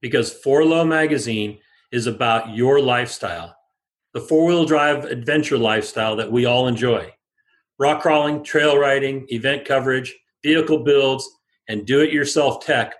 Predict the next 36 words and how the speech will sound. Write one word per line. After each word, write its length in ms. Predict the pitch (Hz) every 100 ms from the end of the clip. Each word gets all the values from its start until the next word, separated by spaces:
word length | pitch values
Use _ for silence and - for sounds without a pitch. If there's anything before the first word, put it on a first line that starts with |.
| 147
all 260 | 147 135
in 140 | 120 113
a 120 | 104
beautifully 500 | 110 123 139 147 135
presented 520 | 131 113 120 117 113
package. 560 | 120 107 95 - - _ _ _ _ _
You 140 | 117 123
won't 280 | 156 160
find 240 | 147 135 113
Four 260 | 139 131
Low 260 | 131 131 127
on 100 | 120
the 80 | 117
newsstand 560 | 120 123 - 131 113
rack, 400 | 127 117 113 - _ _
so 180 | - 135
subscribe 640 | - 123 - 160 156 156
today 480 | 170 170 156 95 - -
and 140 | 113
have 220 | 107 123
it 120 | 139 127
delivered 480 | 127 120 120 120 -
to 120 | 117
you. 240 | 95 78 - _ _ _ _ _ _ _ _ _ _ -
All 80 | 160
right, 100 | 175
on 140 | 147
today's 360 | 131 151 175 147
episode 460 | 175 190 - 110 98
of 140 | 87
Conversations 760 | 120 120 120 - 123 - 127
with 180 | 113 110
Big 200 | 123 123
Rich, 360 | 120 117 - -
we 200 | 117 127
have 320 | 135 135 127